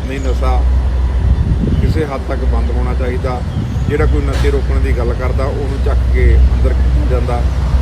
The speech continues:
ਤੇ ਮੈਂ ਸਾਰਿਆਂ ਨੂੰ ਬੇਨਤੀ ਕਰਨਾ ਚਾਹੁੰਦਾ, ਆਓ ਭਾਈ ਅੰਮ੍ਰਿਤਪਾਲ ਸਿੰਘ ਦਾ, ਲੱਖੇ ਸਿਧਾਣੇ ਦਾ, ਸਰਦਾਰ ਮਾਨ ਸਿੰਘ ਸਾਹਿਬ ਦਾ,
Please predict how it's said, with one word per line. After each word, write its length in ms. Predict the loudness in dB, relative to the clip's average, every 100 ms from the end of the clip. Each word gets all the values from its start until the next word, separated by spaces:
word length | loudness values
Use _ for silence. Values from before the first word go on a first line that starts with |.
| 2 2
ਤੇ 60 | 4
ਮੈਂ 200 | 6 6
ਸਾਰਿਆਂ 720 | 6 4 4 2 2 2 2
ਨੂੰ 100 | 0
ਬੇਨਤੀ 300 | 0 0 0
ਕਰਨਾ 300 | 2 2 2
ਚਾਹੁੰਦਾ, 220 | 2 2
ਆਓ 300 | 2 2 2 0
ਭਾਈ 220 | 0 0
ਅੰਮ੍ਰਿਤਪਾਲ 500 | -2 -2 -4 -6 -4
ਸਿੰਘ 260 | -2 -2 -2
ਦਾ, 180 | 0 4 4 6 6 6 6 6
ਲੱਖੇ 340 | 6 4 4 4
ਸਿਧਾਣੇ 440 | 2 0 -2 -2
ਦਾ, 320 | 0 0 2 4
ਸਰਦਾਰ 280 | 4 4 6
ਮਾਨ 300 | 6 6 6
ਸਿੰਘ 260 | 4 4
ਸਾਹਿਬ 340 | 4 4 2 2
ਦਾ, 120 | 0